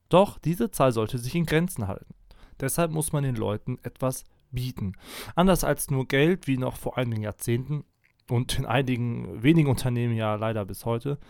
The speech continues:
sind viele Manager, H R, Personaler oder sonst wer dort deutlich kreativer inzwischen. Zu solchen monetären Motivationsanreizen gehört eben natürlich erstmal das Arbeitsentgelt, also ein Lohn,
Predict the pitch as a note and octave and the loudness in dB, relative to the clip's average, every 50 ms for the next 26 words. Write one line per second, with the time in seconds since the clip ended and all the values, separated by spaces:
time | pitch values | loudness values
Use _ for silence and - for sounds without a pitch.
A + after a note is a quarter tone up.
0 | - - - - F3+ G3 G3+ - - - G#3 A3 G#3 F3+ D3+ C#3 B2+ C3+ C#3+ D3 | -20 -10 -2 2 2 4 4 2 0 -2 0 2 4 4 4 4 2 2 2 2
1 | D3 C#3 B2+ - - C3+ C3 C3 B2+ - C#3 C#3 D#3 D3+ - - A#2 A#2 A2+ A2+ | 2 0 -2 0 0 2 4 4 2 2 2 2 0 0 0 0 0 2 4 2
2 | A#2 A#2 - - - - - - - - - - C3 B2 A2+ A2 A2+ A#2 A#2+ B2+ | 2 0 -2 -6 -14 -16 -16 -14 -12 -4 0 2 2 2 2 0 0 2 2 2
3 | B2+ B2 A#2+ A#2+ A#2 A2+ - G#2 G#2 A2 G#2 G2+ F#2+ - A2 A2 C3 C#3 D#3+ E3+ | 4 4 4 2 2 2 0 -2 -2 -2 -2 -2 -2 -4 -2 0 2 4 4 2
4 | - - - - C3+ B2 A#2 A#2 B2 B2 - - A#2 A#2 A#2 - B2 A#2+ - - | 0 -4 -4 -2 0 0 0 0 -2 -2 -2 -2 -4 -4 -4 -6 -8 -10 -10 -14
5 | - - - - - C3 B2 B2 - - - C3 A#2 A2+ G2 - - - - - | -20 -16 -6 -2 0 2 2 2 0 -2 -4 -4 -4 -4 -6 -8 -10 -14 -14 -16
6 | - - - - - - _ _ _ _ _ _ _ - - _ _ - _ _ | -16 -16 -20 -20 -20 -20 _ _ _ _ _ _ _ -20 -20 _ _ -20 _ _
7 | _ _ _ _ _ - - - - - C3 B2 B2 B2+ C#3+ C#3+ C#3+ C#3+ C3 C#3 | _ _ _ _ _ -20 -14 -10 -8 -6 -4 -2 0 2 2 2 2 2 0 -2
8 | C3 B2+ B2+ B2+ B2 A#2 - - - C3+ C3 B2+ A#2+ B2 A#2+ A#2+ A#2 A#2 A2+ A#2 | -2 -2 -2 -2 -4 -4 -6 -6 -4 -2 -2 -2 -2 -4 -6 -6 -6 -8 -8 -8
9 | A#2 B2 A#2 - - E3 F3+ F#3+ F#3 - D3 D3 C#3 C#3 C3+ C3 - - C3 A#2+ | -6 -6 -4 -2 0 0 2 2 0 0 -2 0 0 0 0 0 -2 -4 -4 -2
10 | A#2 A#2+ B2+ C3 C3 - B2+ A#2+ A2+ A#2 A2+ A#2 A#2+ G#2+ - - D3 C3 A#2 - | -2 0 0 0 -2 -2 -4 -4 -2 -2 -2 -2 -4 -2 -2 -2 -2 0 0 0
11 | C3+ C3+ - - C3+ B2 A2+ - - A#2 G#2+ A2+ G#2+ - - - B2+ C3+ D#3 - | 2 0 0 0 -2 -2 -2 0 0 0 0 0 -2 -4 0 2 2 2 4 2
12 | B2+ A2 - - G#2 G2+ G#2+ G2+ G2+ A2 B2 C#3 D3 D#3 D#3+ | 2 2 2 2 0 0 -2 -4 -2 0 2 4 4 4 4